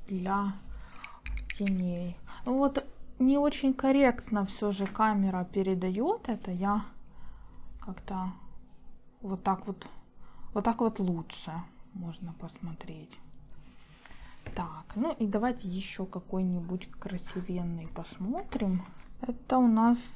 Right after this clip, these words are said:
э, светлый баклажан, ноль девяносто пять. Так, вот.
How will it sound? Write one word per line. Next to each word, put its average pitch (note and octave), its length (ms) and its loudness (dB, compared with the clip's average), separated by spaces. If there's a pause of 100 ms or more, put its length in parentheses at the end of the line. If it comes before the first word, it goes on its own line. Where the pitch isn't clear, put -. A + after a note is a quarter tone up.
э, A3+ 140 6 (160)
светлый G3 380 0
баклажан, G3+ 1040 2 (440)
ноль G#3 240 0
девяносто F#3 440 -2
пять. - 320 -8 (1120)
Так, F3 400 -8 (1000)
вот. - 260 -12